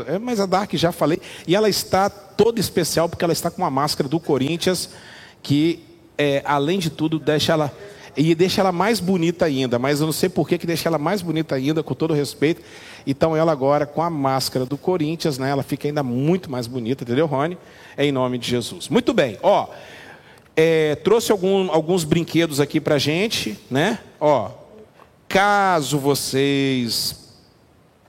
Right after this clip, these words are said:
queiram investir, isso aí é questão de,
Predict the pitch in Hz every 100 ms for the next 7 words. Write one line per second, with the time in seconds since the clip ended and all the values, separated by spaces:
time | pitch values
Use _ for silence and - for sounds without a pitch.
0 | - 139 156 175 165 156 143 127 - -
1 | - 117 131 139 139 139 139 - - -
2 | _ - _ 123 165 - 214 220 226 233
3 | 247 269 233 - 202 240 208 269 269 151